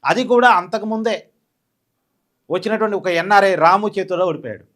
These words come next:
అక్కడ రామునా ఇంకెవరు అని చూడలే,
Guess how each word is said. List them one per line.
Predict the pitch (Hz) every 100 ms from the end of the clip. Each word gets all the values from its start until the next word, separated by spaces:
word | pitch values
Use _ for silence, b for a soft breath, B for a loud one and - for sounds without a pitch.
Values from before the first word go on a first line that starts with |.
| _ _ _ _ _ _ _ _ _ _ _ _ _ _ _ _ _ _ _ _ -
అక్కడ | 208 247 233 226 156
రామునా | 160 208 240 262
ఇంకెవరు | 254 220 240 233
అని | 220
చూడలే, | 220 208 196